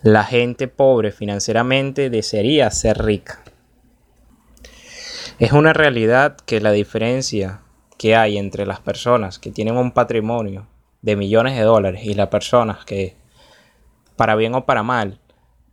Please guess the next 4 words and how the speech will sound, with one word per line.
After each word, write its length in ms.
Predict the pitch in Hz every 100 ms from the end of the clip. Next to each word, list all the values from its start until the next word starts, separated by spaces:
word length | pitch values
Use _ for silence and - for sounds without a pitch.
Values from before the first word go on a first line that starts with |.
| _
eh, 540 | - 107 101 98 98 90
tienen 640 | - 110 120 135 127 123 107
problemillas 1040 | - 110 107 113 123 120 120 120 117 - -
o 540 | 117 107 101 95 98